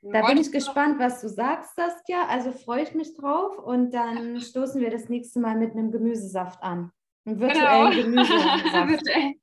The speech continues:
Speaker 2: Sehr gerne. Ja, vielen lieben Dank. Wir wünschen euch noch eine sehr, sehr schöne Woche und einen sehr, sehr schönen weiteren Tag.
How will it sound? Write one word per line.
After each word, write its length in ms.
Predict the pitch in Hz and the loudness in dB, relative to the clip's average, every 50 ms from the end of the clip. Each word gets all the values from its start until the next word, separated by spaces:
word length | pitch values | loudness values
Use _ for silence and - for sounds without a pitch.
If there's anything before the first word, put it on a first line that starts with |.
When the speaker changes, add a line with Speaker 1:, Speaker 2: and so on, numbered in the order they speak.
| 539 427 359 - - - _ _ _ - 427 - - - - - - - 381 349 320 320 - | 0 0 2 0 -2 -8 _ _ _ -8 -6 -6 -8 -8 -8 -10 -8 -2 0 0 0 0 0
Speaker 2:
Sehr 160 | - 269 277 - | 0 0 2 2
gerne. 400 | 247 247 247 240 226 208 196 - _ _ - - - - - - - _ _ - | 2 2 4 2 2 0 -4 -8 _ _ -18 -18 -16 -16 -16 -18 -20 _ _ 2
Ja, 380 | - 269 349 262 214 196 - - _ _ | 2 4 4 4 2 0 -4 -10 _ _
vielen 260 | _ - 302 294 294 262 | _ 0 2 2 2 2
lieben 200 | 247 247 226 190 | 0 -2 0 0
Dank. 360 | 185 180 190 226 269 277 - _ _ _ _ _ _ | 0 0 0 0 -4 -8 -12 _ _ _ _ _ _
Wir 180 | - 262 269 262 | -4 -2 -2 0
wünschen 300 | 302 330 359 - 330 254 | 0 -2 -2 -2 -2 -2
euch 220 | 240 240 - - | -2 -2 -4 -6
noch 120 | 247 247 240 | -8 -8 -4
eine 400 | - 214 220 220 220 220 214 196 | -4 -4 -4 -4 -8 -10 -12 -8
sehr, 180 | - 220 240 247 | -6 -4 -4 -4
sehr 120 | 240 233 | -6 -8
schöne 320 | 226 - 208 190 185 175 - | -10 -10 -10 -12 -12 -8 -6
Woche 220 | 240 277 - - | -6 -6 -2 -2
und 240 | 277 262 233 214 - | -2 -2 -2 -2 -4
einen 280 | - 190 196 185 175 _ _ _ _ _ - | -4 -4 -6 -8 -14 _ _ _ _ _ -4
sehr, 160 | 196 208 214 | -2 -2 -2
sehr 120 | 220 214 | -2 -4
schönen 280 | 202 - - 196 196 190 | -4 -6 -6 -6 -8 -6
weiteren 380 | 185 185 - - - - 190 180 | -8 -8 -8 -10 -16 -20 -20 -18
Tag. 440 | - - 202 190 185 233 277 - | -10 -4 -2 0 0 0 -2 -6